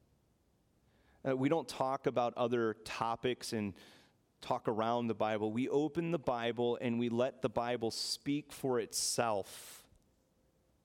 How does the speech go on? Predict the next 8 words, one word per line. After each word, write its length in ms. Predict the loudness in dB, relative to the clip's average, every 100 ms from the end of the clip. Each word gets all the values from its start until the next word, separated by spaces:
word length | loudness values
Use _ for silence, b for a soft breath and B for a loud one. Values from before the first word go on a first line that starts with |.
| _ b b b
Now, 80 | 2
there's 180 | 2 2
great 360 | 2 2 0
works 360 | 2 2 2 0
out 220 | 0 0
there. 280 | -4 -4 -8 -20 _ _ _ _ _ b b b b b b
There's 140 | -2 2
good 200 | 2